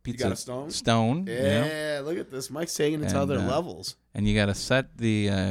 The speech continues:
Speaker 1: your oven to as hot as it fucking goes.
Speaker 2: Yeah.
Speaker 1: For, like, forty-five minutes.
Speaker 2: Jesus Christ, that's crispy. That's fucking.
Speaker 1: And then, and then you put the, the you,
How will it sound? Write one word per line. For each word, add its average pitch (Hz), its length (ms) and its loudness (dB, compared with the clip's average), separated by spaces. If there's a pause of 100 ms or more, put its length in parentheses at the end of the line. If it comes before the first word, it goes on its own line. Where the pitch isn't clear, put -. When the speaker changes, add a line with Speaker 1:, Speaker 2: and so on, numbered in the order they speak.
Speaker 1:
your 98 260 -2
oven 117 340 2
to 101 160 0
as 98 120 -2
hot 127 360 -4
as 107 140 -4
it - 80 -12
fucking 107 380 -2
goes. 101 480 0
Speaker 2:
Yeah. 123 260 4
Speaker 1:
For, - 160 -2
like, 98 160 0
forty-five 113 800 2
minutes. 95 580 -6
Speaker 2:
Jesus 110 380 -4
Christ, 98 380 -12
that's 120 220 -4
crispy. 117 460 -4
That's 113 240 -6
fucking. 110 220 -2
Speaker 1:
And 107 140 4
then, 113 500 4 (100)
and 98 100 -2
then 104 100 2
you 104 120 2
put - 240 0 (140)
the, 110 280 0
the 110 220 -2
you, 117 160 0